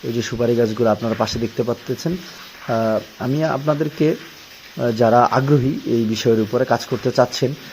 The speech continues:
আহ, আমি আর আলম ভাই মিলে প্রথম এখানে কাজ শুরু করি আলহামদুলিল্লাহ। এখন তো আমার এখানে অনেক ভালো, এখানে, এখানে কিন্তু ওই যে আলু বলে না, মাটির নিচের আলু, আলু চাষ করতেছি।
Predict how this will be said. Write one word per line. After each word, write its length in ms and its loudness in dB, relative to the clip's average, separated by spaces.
আহ, 400 -4
আমি 240 0
আর 120 6
আলম 340 4
ভাই 140 4
মিলে 200 0
প্রথম 360 0
এখানে 340 0
কাজ 160 0
শুরু 300 -2
করি 220 0
আলহামদুলিল্লাহ। 720 -2
এখন 320 0
তো 280 6
আমার 280 4
এখানে 400 0
অনেক 260 0
ভালো, 220 2
এখানে, 200 -2
এখানে 480 -2
কিন্তু 240 0
ওই 80 2
যে 200 2
আলু 240 6
বলে 240 8
না, 120 6
মাটির 300 4
নিচের 280 6
আলু, 260 4
আলু 200 4
চাষ 220 0
করতেছি। 480 -6